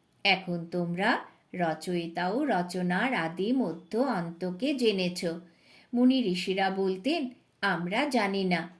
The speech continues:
তোমরাও প্রথমে জানতে না।" এই সময় সমগ্র বিশ্বে ভক্তি রয়েছে। এ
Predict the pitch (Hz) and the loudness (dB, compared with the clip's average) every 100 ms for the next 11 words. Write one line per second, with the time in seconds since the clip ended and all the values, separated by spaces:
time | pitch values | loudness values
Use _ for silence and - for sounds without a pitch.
0 | _ _ _ - 202 170 180 311 311 320 | _ _ _ 0 0 0 0 2 2 0
1 | 320 311 302 294 254 233 220 208 175 165 | 0 2 2 4 6 4 2 0 -2 -4
2 | 180 - - _ _ - 208 247 - 233 | -8 -16 -20 _ _ 2 4 4 2 0
3 | 190 185 185 - 202 185 175 180 202 226 | 2 0 0 -2 -2 0 -2 -2 -2 -2
4 | 185 180 - 208 262 587 - _ 226 196 | -2 -4 -2 0 0 0 -8 _ -6 -4
5 | 170 - 220 302 240 180 175 - 180 165 | -4 -4 -2 0 2 0 -2 -2 -4 -4
6 | - _ _ _ - 180 | -12 _ _ _ -2 -2